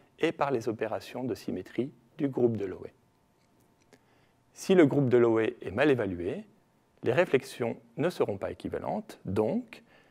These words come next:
l'écart entre les intensités et la moyenne des intensités sera élevé et le facteur R sera également élevé. Typiquement, en biocristallographie, un facteur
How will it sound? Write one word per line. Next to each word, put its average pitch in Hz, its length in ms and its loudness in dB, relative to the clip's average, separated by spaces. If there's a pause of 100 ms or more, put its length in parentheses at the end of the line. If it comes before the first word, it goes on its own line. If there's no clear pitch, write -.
(180)
l'écart 131 540 2
entre 107 240 -4
les 104 180 -4
intensités 110 760 -4 (480)
et 131 120 2
la 110 100 -2
moyenne 92 580 -6
des 90 200 -8
intensités 123 720 -2
sera - 480 -4
élevé 123 420 0 (460)
et 170 80 4
le 175 80 4
facteur 127 480 -2
R 104 340 -8
sera 135 460 -6
également 110 460 -2 (180)
élevé. 95 300 -6 (1400)
Typiquement, 196 760 2
en 117 140 -4
biocristallographie, 131 1160 0 (240)
un 120 120 -6
facteur 127 440 -4